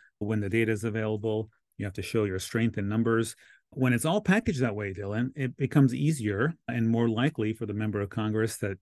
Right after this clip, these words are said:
to champion the issue, to, to join a caucus, to sign on to a letter, or to really advance, advance that issue in Congress. There are reas-, there are reasons why there are a lot of caucuses on the Hill, and that's because there are a lot of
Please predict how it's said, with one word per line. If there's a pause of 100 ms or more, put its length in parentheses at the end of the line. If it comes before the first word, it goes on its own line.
(380)
to
champion
the
issue,
to,
to
join
a
caucus, (540)
to
sign
on
to
a
letter, (280)
or
to
really
advance,
advance
that
issue
in
Congress. (420)
There
are
reas-, (120)
there
are
reasons
why
there
are
a
lot
of (100)
caucuses
on
the
Hill,
and
that's
because (420)
there
are
a
lot
of